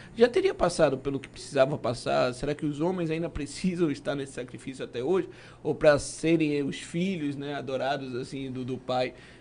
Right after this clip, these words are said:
precisam dar esse exemplo de sacrifício, né, toda a dor, martírio?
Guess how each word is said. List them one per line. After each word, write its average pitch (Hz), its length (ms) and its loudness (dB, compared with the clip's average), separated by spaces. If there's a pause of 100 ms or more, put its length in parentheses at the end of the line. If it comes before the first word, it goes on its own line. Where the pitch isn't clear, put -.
(100)
precisam 139 580 0
dar 131 360 6
esse 131 240 2
exemplo 135 560 4
de 120 140 -6
sacrifício, 123 1400 -6
né, 131 320 -4 (160)
toda 131 220 2
a - 20 4
dor, 127 880 4 (320)
martírio? 127 1040 -4